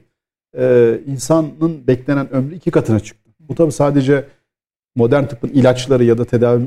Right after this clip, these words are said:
yöntemleri değil, aynı zamanda işte şehir hayatındaki bir takım hijyenle ilgili kanalizasyondan tutun, temiz su vesaire vesaire bugün hala daha dünyanın belli yerlerinde, e,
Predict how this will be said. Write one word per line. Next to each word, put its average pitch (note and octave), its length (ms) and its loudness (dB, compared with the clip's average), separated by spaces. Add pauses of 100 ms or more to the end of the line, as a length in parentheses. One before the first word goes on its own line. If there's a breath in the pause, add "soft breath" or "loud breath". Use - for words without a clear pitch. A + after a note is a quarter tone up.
yöntemleri A#2+ 480 -2
değil, E3 160 -4
aynı C#3+ 200 0
zamanda A#2 540 -2 (380)
işte - 140 -4
şehir C#3+ 260 2
hayatındaki B2 680 0
bir A#2 80 -6
takım B2 320 -4 (280)
hijyenle B2+ 460 2
ilgili A#2 280 0
kanalizasyondan A#2+ 800 0
tutun, B2 320 -4
temiz A#2+ 300 -2
su B2 360 -2
vesaire A#2+ 440 0
vesaire B2 380 -4
bugün C3+ 140 -10
hala D3 360 2
daha A#2 240 -4 (720)
dünyanın C3+ 480 0
belli C#3 260 4
yerlerinde, A#2 680 0 (560)
e, B2+ 60 2